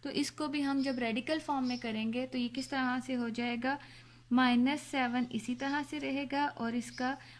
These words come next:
वन बाई थ्री जो है ये square रूट form में आ जाएगा। ये हमारी है इसकी radical form। अब हम इसका next part करते हैं जो कि इसका last part है, fourth। Fourth part में हमें given है y minus two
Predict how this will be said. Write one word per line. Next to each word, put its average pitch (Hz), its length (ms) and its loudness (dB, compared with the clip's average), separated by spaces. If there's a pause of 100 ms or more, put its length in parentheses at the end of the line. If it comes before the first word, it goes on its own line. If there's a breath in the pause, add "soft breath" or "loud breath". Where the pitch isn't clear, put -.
वन 262 260 6
बाई 262 180 2
थ्री 240 300 -2
जो 226 120 -2
है 226 140 0
ये 233 140 0
square 220 360 -2
रूट 226 260 -4 (200)
form 214 180 0
में 220 120 0
आ 202 100 0
जाएगा। 226 320 0
ये 240 220 2
हमारी 214 380 0
है 220 100 -2
इसकी 269 280 -4
radical 202 480 -4
form। - 320 -10 (520 loud breath)
अब 294 140 2
हम 339 160 2
इसका 285 260 -4
next 262 360 0
part 294 280 2
करते 269 320 -6
हैं 269 220 2
जो 254 100 0
कि 254 100 -6
इसका 247 220 -4
last 220 440 -2
part 262 280 2
है, 269 140 0
fourth। 240 560 -2 (680 loud breath)
Fourth 302 340 -2
part 285 300 2
में 285 80 0
हमें 262 240 2
given 247 360 2
है 247 480 0 (1120)
y 220 440 2 (1000)
minus 247 600 4 (120)
two 247 360 0